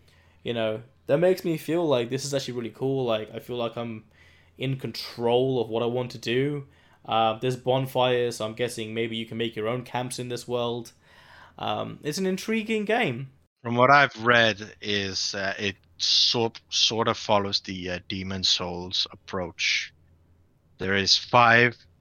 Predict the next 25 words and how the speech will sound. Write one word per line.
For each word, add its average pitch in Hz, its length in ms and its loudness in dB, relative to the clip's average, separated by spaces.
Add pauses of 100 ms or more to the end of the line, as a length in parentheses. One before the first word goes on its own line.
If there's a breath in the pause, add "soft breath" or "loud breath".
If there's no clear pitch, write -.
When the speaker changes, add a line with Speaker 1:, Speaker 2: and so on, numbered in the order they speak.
Speaker 2:
zones 113 640 4
all 101 260 0
connected 101 540 -2
by 95 160 -2
a 90 80 0
hub. 101 400 -2 (580)
Speaker 1:
Yeah. 120 280 -4 (1080)
Speaker 2:
Uh, 85 380 -4 (260)
uh, 90 340 -2
you 95 120 -8
can 98 200 -6
do 104 260 -2
them 98 340 -2
in 92 460 -6 (220)
whichever 92 500 -4 (100)
order 98 260 -2
you 87 160 -6
feel 95 300 -4
like. 104 260 0
There 104 160 2
is, 104 180 2
like, 101 240 2
a 92 220 -2
suggested 92 920 2
order 151 460 8